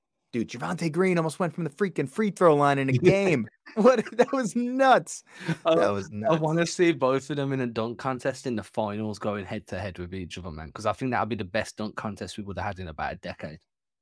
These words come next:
Speaker 1: Yeah, I, I, if the N B A wants to bring back the dunk contest this year, Ja Morant's gotta be in it, and Zion's gotta
Speaker 2: Ja-,
Speaker 1: be in it.
Speaker 2: and Javonte Green.
Speaker 1: Yeah.
Speaker 2: And me.
Speaker 1: Can you dunk?
Speaker 2: No.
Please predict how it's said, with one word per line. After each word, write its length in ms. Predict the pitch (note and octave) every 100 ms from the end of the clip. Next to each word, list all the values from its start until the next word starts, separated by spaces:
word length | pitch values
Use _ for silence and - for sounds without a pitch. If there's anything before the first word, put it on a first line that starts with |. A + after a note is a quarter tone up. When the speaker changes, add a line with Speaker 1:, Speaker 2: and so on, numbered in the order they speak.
| _ _ _ _ -
Speaker 1:
Yeah, 180 | A#2+ F#2+
I, 200 | F#2+ C#3 -
I, 140 | C3 _ _ _ _ _ _ -
if 240 | F3 G3 -
the 120 | D#3
N 160 | D#3
B 140 | D3+ C#3+
A 100 | C3
wants 340 | A#2+ B2 -
to 80 | A2+
bring 420 | G2+ A2+ A2+ A2
back 440 | G2 G2+ G2+ _ _ _ -
the 100 | G#2
dunk 280 | G2+ G#2 G#2
contest 500 | G#2+ G#2+ A2 G#2 -
this 180 | G#2
year, 200 | A2 G#2+
Ja 240 | G#2 G#2 F#2+
Morant's 340 | F2 F2 D2
gotta 180 | - C#2+
be 160 | C#2+ C#2
in 80 |
it, 120 | G1+ _ _ -
and 100 | A#2
Zion's 460 | A#2 G#2 G2 F2+ -
gotta 160 | G#2
Speaker 2:
Ja-, 20 |
Speaker 1:
be 140 | - D2+
in 80 | -
it. 100 | -
Speaker 2:
and 160 | A2+ A#2
Javonte 480 | G#2 G2+ G2+ G2 F2
Green. 240 | C#2+ E2 _ _ _ _ _ _ -
Speaker 1:
Yeah. 140 | - _ _ _ _ _ _ _ -
Speaker 2:
And 160 | A2+ G#2
me. 200 | G2 - _ _ _ _ _ _ _ _ _ _ _ _ _ -
Speaker 1:
Can 100 | C#3+
you 60 |
dunk? 240 | D#3 E3 - _ _ _ -
Speaker 2:
No. 180 | G2+